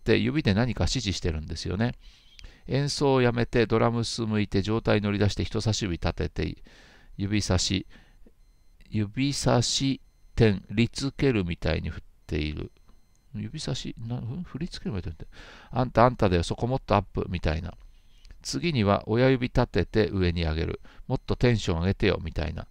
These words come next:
何言ってるのかと思ったんだけど、実際わかりませんけどね。何言ってたのか。ああいう演奏途中で露骨に指示をしてるの見たことなかったので、新鮮は新鮮なんだけど、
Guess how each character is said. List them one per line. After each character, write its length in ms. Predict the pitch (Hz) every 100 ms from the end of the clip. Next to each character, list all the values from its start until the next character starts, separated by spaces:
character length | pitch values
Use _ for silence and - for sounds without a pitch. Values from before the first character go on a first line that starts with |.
| - - - -
何 160 | 131 160
言 100 | 113
っ 20 |
て 200 | - -
る 60 | 101
の 100 | 87
か 160 | - 82
と 140 | 90
思 160 | 85 90
っ 60 | - -
た 120 | 82
ん 100 | 78
だ 100 | 82
け 120 | 90
ど、 100 | 95
実 240 | 92 -
際 120 | 113 110
わ 60 |
か 120 | 110
り 80 | 110
ま 100 | 104
せ 140 | 107 98
ん 40 |
け 140 | -
ど 120 | - 87
ね。 180 | 104 98
何 140 | 123
言 100 | 95
っ 20 |
て 160 | - 104
た 140 | 82
の 80 | 80
か。 220 | - - - - - -
あ 140 | - 135
あ 60 |
い 60 | 143
う 60 | 135
演 160 | 131
奏 200 | 139 143
途 160 | 139 139
中 320 | - 95 82
で 140 | 90 90
露 100 | 95
骨 180 | 135 -
に 60 | 127
指 80 |
示 300 | 120 139 107
を 100 | 87
し 100 | 95
て 100 | 104
る 80 | 90
の 100 | 82
見 140 | 85 -
た 120 | 95
こ 120 | 85
と 160 | - 80
な 160 | 85
か 300 | 82 - -
っ 20 | - -
た 140 | 78
の 100 | 76
で、 300 | 80 90 - - - - -
新 240 | - 143 143
鮮 240 | 151 135
は 80 | 123
新 240 | - 123
鮮 240 | 113 117 110
な 100 | 104
ん 80 | 85
だ 100 | 80
け 120 | 90
ど、 160 | 92